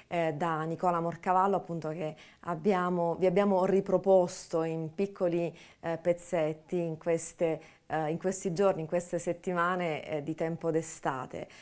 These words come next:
Oggi sono quasi due mesi che andiamo in onda in questo spazio e speriamo davvero che la nostra, eh, compagnia in qualche modo vi, eh, risollevi e vi accompagni con un po',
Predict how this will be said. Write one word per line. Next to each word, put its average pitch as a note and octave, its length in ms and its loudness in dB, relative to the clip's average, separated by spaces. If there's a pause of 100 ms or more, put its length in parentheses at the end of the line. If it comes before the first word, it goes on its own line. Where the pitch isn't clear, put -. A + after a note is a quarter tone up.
(180)
Oggi E3+ 260 0
sono E3 560 0
quasi F#3 340 4
due F#3 180 2
mesi D#3+ 640 0
che E3 220 0
andiamo E3+ 420 0
in F3 100 0
onda F#3 340 2 (260)
in F3+ 180 -2
questo E3+ 340 0
spazio F#3 600 2
e D#3 60 0
speriamo D#3+ 480 -2
davvero D#3 320 0
che D#3+ 120 -2
la D3+ 80 0
nostra, D#3 440 -2 (280)
eh, D#3 180 -6
compagnia F3 640 0
in E3+ 120 0
qualche D#3+ 340 -4
modo E3+ 400 0
vi, D#3 280 0 (260)
eh, B2+ 280 -4
risollevi E3+ 920 2
e E3 440 -2
vi G3 140 2
accompagni E3+ 920 0
con D#3 160 -6
un D#3+ 160 -6
po', E3 220 2